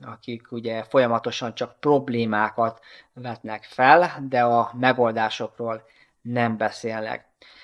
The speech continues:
És végezetül, de nem utolsó sorban, a légzőgyakorlatok a tudatos, mély, lassú levegővételekkel, ö, komoly hatással lehetünk az egész mellékvese idegrendszer működésére,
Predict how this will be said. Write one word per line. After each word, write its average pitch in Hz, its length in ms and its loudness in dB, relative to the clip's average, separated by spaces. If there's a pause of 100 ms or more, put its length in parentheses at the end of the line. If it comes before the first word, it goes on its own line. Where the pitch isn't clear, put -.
(120)
És - 140 -6
végezetül, 170 800 4
de 131 100 0
nem 135 160 2
utolsó 120 400 -2
sorban, 147 680 4
a 127 100 -4
légzőgyakorlatok 151 1300 4 (220)
a - 120 -12
tudatos, 190 520 4
mély, 143 680 0
lassú 143 560 4
levegővételekkel, 143 1400 0 (380)
ö, 123 260 -8
komoly 156 320 0
hatással 131 560 -2
lehetünk 117 360 -6
az 120 120 -8
egész 131 460 -4 (200)
mellékvese 123 760 -2
idegrendszer 113 760 -8
működésére, 143 1000 2